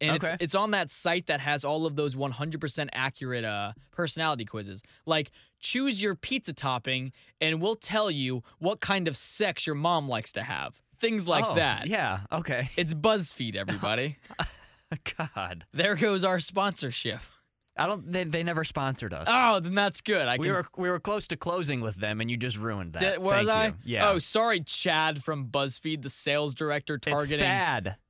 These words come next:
Speaker 1: Thad?
Speaker 2: Thad,
Speaker 1: That makes sense.
Speaker 2: T H A D.
Speaker 1: I wonder if Thad play-, you know what? No shit, there is a, we'll get there. <laughs>
Speaker 2: Yeah.
Speaker 1: There's a Thad involved in this <laughs> quiz.
Speaker 2: What about a Chet?
Speaker 1: There's a Chet.
Speaker 2: Yeah.
Speaker 1: <laughs> So,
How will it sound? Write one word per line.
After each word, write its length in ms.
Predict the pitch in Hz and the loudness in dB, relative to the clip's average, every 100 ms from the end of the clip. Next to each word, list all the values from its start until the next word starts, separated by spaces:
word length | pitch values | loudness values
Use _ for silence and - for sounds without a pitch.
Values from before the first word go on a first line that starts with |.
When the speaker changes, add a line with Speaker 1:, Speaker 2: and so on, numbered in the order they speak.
| - | 0
Speaker 1:
Thad? 500 | 185 175 196 233 294 | 4 6 6 4 2
Speaker 2:
Thad, 460 | - - 165 156 131 | -2 -2 0 0 2
Speaker 1:
That 220 | - - - | 4 4 4
makes 260 | 240 202 | 2 2
sense. 340 | - 240 220 160 | 2 4 2 2
Speaker 2:
T 60 | |
H 40 | 139 | 2
A 20 | |
D. 40 | |
Speaker 1:
I 80 | 202 | 2
wonder 320 | 220 277 285 | 4 2 0
if 60 | 247 - - | -2 -4 2
Thad 360 | 214 208 202 | 4 4 0
play-, 220 | - 185 - | -4 -6 -4
you 100 | 151 | 0
know 120 | 160 | 2
what? 220 | 156 156 135 | 2 0 0
No 220 | 143 139 | -2 -2
shit, 360 | 117 - 117 - | -4 -2 -4 -2
there 180 | 107 101 | -6 -6
is 140 | 101 | -8
a, 200 | 92 92 _ _ _ _ - | -10 -12 _ _ _ _ -10
we'll 140 | 120 | -6
get 180 | 110 104 | -4 -4
there. 240 | 92 78 117 | -4 -4 -4
<laughs> 40 | |
Speaker 2:
Yeah. 300 | 131 123 92 | -2 0 2
Speaker 1:
There's 160 | 135 175 | 2 0
a 40 | 160 | -2
Thad 360 | - 143 131 | 0 2 2
involved 400 | 120 117 113 104 | -2 -4 -4 -4
in 80 | 101 | -8
this 160 | - - | -10 -8
<laughs> 0 | |
quiz. 680 | - - - - - - - - _ - | -6 -8 -8 -10 -8 -8 -8 -20 _ -8
Speaker 2:
What 100 | 123 | -4
about 160 | 110 | -2
a 40 | 101 | -2
Chet? 480 | - 117 - - - _ _ _ _ _ _ _ - - | -2 -2 -4 -6 -12 _ _ _ _ _ _ _ -14 -4
Speaker 1:
There's 260 | 143 135 | -2 -2
a 60 | 160 | -4
Chet. 380 | - 139 - - - 131 | 0 0 0 -2 -2 0
Speaker 2:
Yeah. 260 | 101 98 98 | 0 -2 -4
Speaker 1:
<laughs> 60 | - - - 539 - - - - 440 - - - | -10 -8 2 2 2 -8 -8 -10 -10 -10 -18 -6
So, 340 | - 320 226 | 2 4 4